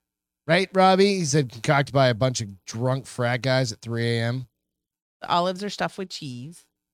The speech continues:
Speaker 2: which might be
Speaker 1: No,
Speaker 2: good.
Speaker 1: I'm not down with this at all. This is fucking s-, I'll try one.
Speaker 2: Cheese drip Velveeta stuffed, uh, ch-, a cheese drip, uh, cheese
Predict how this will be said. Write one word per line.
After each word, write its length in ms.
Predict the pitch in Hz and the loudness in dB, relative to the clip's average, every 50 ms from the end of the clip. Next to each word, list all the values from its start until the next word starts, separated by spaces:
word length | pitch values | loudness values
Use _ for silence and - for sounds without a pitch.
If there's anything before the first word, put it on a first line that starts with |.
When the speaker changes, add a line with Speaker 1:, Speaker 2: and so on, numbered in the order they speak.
| _ _ _ _ _ | _ _ _ _ _
Speaker 2:
which 120 | 262 - | -8 -4
might 60 | 175 | -2
be 220 | 190 180 165 160 156 | 0 2 2 2 0
Speaker 1:
No, 60 | 151 | 0
Speaker 2:
good. 120 | 147 151 147 | -2 -2 -2
Speaker 1:
I'm 140 | 170 185 | 0 0
not 260 | 190 190 185 180 160 127 | 2 0 0 0 -2 -2
down 300 | 139 139 131 131 131 131 | -2 -2 0 0 0 0
with 100 | 127 110 | 0 0
this 240 | 120 123 113 - | 0 -2 -2 -2
at 100 | - 107 | -6 -6
all. 200 | 104 101 101 104 | -6 -6 -6 -6
This 240 | 104 110 120 - - | -6 -6 -6 -6 -8
is 100 | 131 120 | -10 -12
fucking 320 | - - 135 120 - 104 95 | -8 -6 -6 -6 -6 -10 -10
s-, 240 | 87 - - - - _ _ _ _ _ _ _ _ _ _ _ _ _ _ _ _ _ _ - | -8 -8 -8 -10 -12 _ _ _ _ _ _ _ _ _ _ _ _ _ _ _ _ _ _ 0
I'll 140 | 160 170 | 0 0
try 360 | 147 - - - 110 120 139 147 | 0 -2 -8 -8 -4 -2 -2 -2
one. 200 | 123 101 90 95 | -4 -6 -8 -8
Speaker 2:
Cheese 300 | 107 262 269 269 262 233 | -8 -6 -6 -6 -8 -8
drip 180 | 262 262 220 | -10 -12 -10
Velveeta 420 | 196 202 190 180 196 202 196 196 190 | -8 -10 -6 -4 -4 -2 -2 -2 -4
stuffed, 420 | - - - 185 185 185 - - | -4 -4 -2 -4 -4 -4 -6 -14
uh, 80 | - - 147 _ | -18 -18 -16 _
ch-, 100 | - - - - | -12 -12 -6 -6
a 80 | 185 | -4
cheese 460 | 185 - - 277 285 294 294 277 254 | -4 -4 -4 -2 -2 -2 -4 -6 -6
drip, 280 | 180 - 170 160 - - | -6 -2 -2 -2 -2 -2
uh, 120 | 175 160 - - _ _ _ _ | -4 -4 -4 -8 _ _ _ _
cheese 540 | - - - 285 302 320 311 285 226 190 | -14 -12 -10 -8 -8 -6 -6 -8 -8 -10